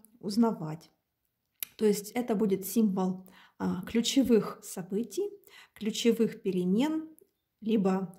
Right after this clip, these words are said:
каких-то ключевых, а, важных, а, загадываемые вам партнером, а, мысли,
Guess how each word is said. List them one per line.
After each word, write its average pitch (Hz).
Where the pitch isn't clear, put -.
каких-то -
ключевых, 202
а, 185
важных, 208
а, 170
загадываемые 196
вам 196
партнером, 202
а, 175
мысли, 262